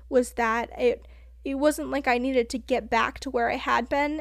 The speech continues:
in my life. I was getting there for the first time. <laughs> I hadn't even gotten to the top of the mountain yet. And the way that I did that was really simple,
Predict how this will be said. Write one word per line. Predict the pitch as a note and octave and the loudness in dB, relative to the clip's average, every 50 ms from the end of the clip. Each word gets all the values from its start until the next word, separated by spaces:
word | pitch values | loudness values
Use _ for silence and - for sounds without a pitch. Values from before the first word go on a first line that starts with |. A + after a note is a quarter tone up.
| - | -4
in | - D4+ D4+ | -4 -2 -2
my | D#4 E4 E4+ | 0 -2 -2
life. | E4+ F4 F4 F#4 F4+ - | -2 0 0 0 -2 -2
I | - B3+ | -2 -2
was | A#3+ B3+ A#3+ - | -2 -2 -4 -4
getting | - A#3+ B3 B3 A#3+ | -2 -2 -2 -2 -2
there | A#3 A3+ A#3 | -2 -2 -2
for | - C4+ | -4 -6
the | A3+ A#3 | -10 -10
first | - - - A#3+ B3 - - | -8 -8 -8 -8 -8 -10 -10
time. | - - - - - - - | -10 -10 -12 -12 -16 -18 -16
<laughs> | - - | -8 -4
I | D#4 | 0
hadn't | D4 D4 D#4+ D#4 D4+ | 0 2 2 2 2
even | D4 C#4 C#4 C4 | 2 2 0 0
gotten | B3 C4+ C4 B3 - A#3 | 2 4 4 4 2 0
to | B3 | -4
the | A#3 A#3+ | -4 -4
top | - C4 A3 - | -2 -2 -2 -2
of | - B3+ | -4 -6
the | A#3+ | -6
mountain | A3+ - - - - A#3+ - | -6 -6 -8 -8 -10 -12 -10
yet. | - - D#2 - - - - - - - - - - - - - | -8 -8 -8 -10 -12 -16 -20 -20 -20 -20 -20 -20 -20 -10 -4 0
And | D4+ D4+ D4+ D#4 D4+ D4+ D4 - - - | 2 2 4 4 2 0 -2 -6 -8 -6
the | C4 D4+ D#4 D4+ | -4 -2 0 0
way | C#4+ D4+ E4 F#4+ | 0 0 0 0
that | F#4+ A#4+ B4 B4 | -2 -2 0 0
I | A4+ | 0
did | E4 - D4 C4 - | 0 0 -2 -4 -2
that | - B3+ A#3+ A#3 A#3 - | 0 0 0 0 -2 -2
was | C4+ B3+ A#3 - | -4 -6 -4 -2
really | B3 C#4 C#4 D4 D4+ | -2 0 0 0 -2
simple, | - - - - - - - C#4 B3 B3 - - A4 | -4 -6 -6 -6 -4 -2 0 -2 -2 -2 -2 -2 -4